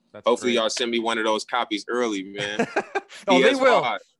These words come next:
Speaker 1: They will. They, once they heard I was having you on, they, they were full bore, and, uh, you'll definitely be getting a copy of it. Dame Lillard.
Speaker 2: B S five.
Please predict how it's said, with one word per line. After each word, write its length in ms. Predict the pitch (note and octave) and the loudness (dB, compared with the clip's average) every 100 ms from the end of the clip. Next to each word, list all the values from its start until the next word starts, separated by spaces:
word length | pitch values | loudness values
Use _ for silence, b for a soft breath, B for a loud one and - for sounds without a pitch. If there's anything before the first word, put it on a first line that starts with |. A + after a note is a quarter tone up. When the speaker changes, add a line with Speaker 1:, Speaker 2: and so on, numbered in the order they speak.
| _ | _
Speaker 1:
They 160 | G3 B3+ | -2 0
will. 380 | B3 G#3+ D3 | 2 2 2
They, 220 | C#3+ F#3+ F#3+ | 0 -4 -4
once 260 | G3 G#3 | -8 -8
they 100 | G#3+ | -6
heard 220 | G3+ G#3 | -4 -2
I 40 | F#3+ | -4
was 120 | F#3 | -4
having 260 | F#3 F3 E3+ | -6 -8 -8
you 140 | E3 | -4
on, 280 | E3+ D#3 D3+ | -2 -2 -4
they, 220 | D3+ D#3 | -8 -6
they 140 | C#3+ | -8
were 180 | D3+ C#3+ | -6 -8
full 240 | - E3+ D3+ | -8 -8 -6
bore, 360 | D3 C#3 B2 | -2 0 0
and, 340 | A#2+ A#2+ B2 A#2+ | -2 -6 -10 -8
uh, 100 | A#2 | -8
you'll 280 | B2+ C#3 | -8 -10
definitely 340 | B2 D3+ - C3 | -6 -6 -6 -12
be 80 | B2 | -10
getting 200 | A#2+ A#2 | -12 -12
a 60 | |
copy 340 | - A2+ - G#2+ | -8 -8 -8 -12
of 120 | G#2 | -12
it. 80 | G2 | -12
Dame 240 | D3 D#3+ | -12 -10
Lillard. 320 | D3 D3+ D3 | -6 -4 -4
Speaker 2:
B 140 | A#2+ A#2+ | -4 -6
S 80 | - _ _ | -8 _ _
five. 220 | G#2 F2+ | -14 -14